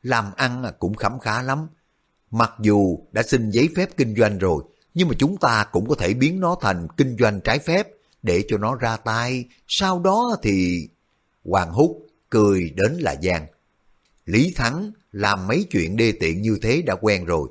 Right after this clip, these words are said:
đương nhiên vừa nghe đã hiểu rồi. Chương sáu trăm bốn mươi hai, trật tự đô thị đến. Dương Tử Mi đang ngồi trong nhà,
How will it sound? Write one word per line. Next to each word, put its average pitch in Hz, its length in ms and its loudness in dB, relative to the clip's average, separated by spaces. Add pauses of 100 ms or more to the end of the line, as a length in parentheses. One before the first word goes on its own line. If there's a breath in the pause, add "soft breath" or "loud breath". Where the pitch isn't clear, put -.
(280)
đương 160 280 6
nhiên 147 320 -2
vừa 92 160 2
nghe 92 300 -2 (200)
đã 107 240 -2
hiểu 92 220 0
rồi. 98 220 -2 (1900)
Chương 120 400 4
sáu 131 360 -2
trăm 101 260 0
bốn 117 160 2
mươi 113 100 0
hai, 95 400 -4 (320)
trật - 260 -2
tự 90 400 0
đô 123 260 4
thị 85 120 -4
đến. 101 360 -2 (920)
Dương 143 280 2
Tử 87 180 -4
Mi 98 360 0 (320)
đang 175 260 -2
ngồi 92 300 2
trong 107 160 0
nhà, 78 420 -2